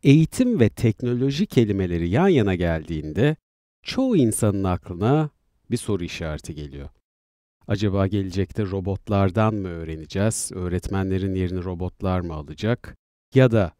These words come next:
fiziksel okullar ortadan kalkacak, artık her şey online sınıflarda mı gerçekleşecek diye merak ediyor olabilirsiniz. Bunu tabii ki zaman gösterecek ama benim düşüncem,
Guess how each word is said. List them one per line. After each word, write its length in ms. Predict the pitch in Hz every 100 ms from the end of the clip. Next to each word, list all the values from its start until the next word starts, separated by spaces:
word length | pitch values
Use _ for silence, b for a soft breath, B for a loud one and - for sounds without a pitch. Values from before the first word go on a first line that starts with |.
| _
fiziksel 680 | - 110 110 - - 156
okullar 420 | 113 101 104 98 98
ortadan 520 | 95 95 101 101 98
kalkacak, 580 | 110 107 - 104 95 107
artık 340 | 98 - -
her 220 | - 123
şey 200 | 117 - -
online 540 | 98 98 101 127 147
sınıflarda 920 | 131 - 104 92 - 95 92 87 98
mı 100 | 101
gerçekleşecek 1080 | 87 87 80 - 85 - 80 - 80 110 135 _ - _ _
diye 180 | 82 90
merak 400 | 98 90 95 -
ediyor 260 | 80 90 143
olabilirsiniz. 960 | 151 139 131 123 - 82 78 - - _ _ _ _ _ -
Bunu 180 | 190 196
tabii 360 | - 208 139 107
ki 120 | 156
zaman 460 | 117 117 156 147
gösterecek 680 | 101 92 - 95 82 90 85
ama 260 | 151 101 85
benim 320 | 131 185 175
düşüncem, 640 | 98 - 85 76 90 131